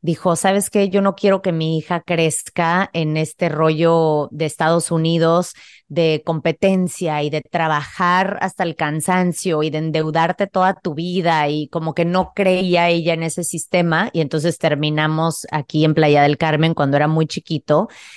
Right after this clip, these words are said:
La idea es que éramos una familia de tres, muy pronto fuimos ella y yo, pero mi mamá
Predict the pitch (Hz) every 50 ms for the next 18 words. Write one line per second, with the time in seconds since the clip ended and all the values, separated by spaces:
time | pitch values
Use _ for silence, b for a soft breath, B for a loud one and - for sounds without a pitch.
0 | B B B - 170 175 170 165 170 160 151 180 190 214 262 294 233 185 170 -
1 | - - 175 165 160 165 156 156 151 - 156 156 160 151 - 151 139 139 147 147
2 | 151 156 156 147 139 123 - 156 143 143 170 254 381 - - B B B B B
3 | B B B - 156 170 180 196 190 - - 185 180 180 180 170 - 180 180 180
4 | 180 - - - 170 160 151 156 156 - 165 156 151 156 151 151 156 143 147 143
5 | 143 202 311 - _ b b b b b b b b _ _ _ _ - 202 196
6 | 185 185 175 175 170 170 170 147 - _ _ - - 202 196 196 196 196 196 196
7 | 202 208 208 220 233 247 254 262 262